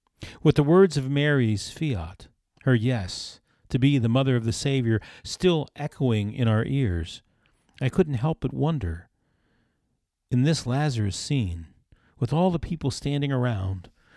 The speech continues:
with Jesus' reputation and messianic claims on the line, what would have happened if Lazarus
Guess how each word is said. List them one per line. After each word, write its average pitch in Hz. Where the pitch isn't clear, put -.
with -
Jesus' 151
reputation 139
and 107
messianic 156
claims 135
on 120
the 117
line, 117
what -
would 147
have 131
happened 95
if -
Lazarus 117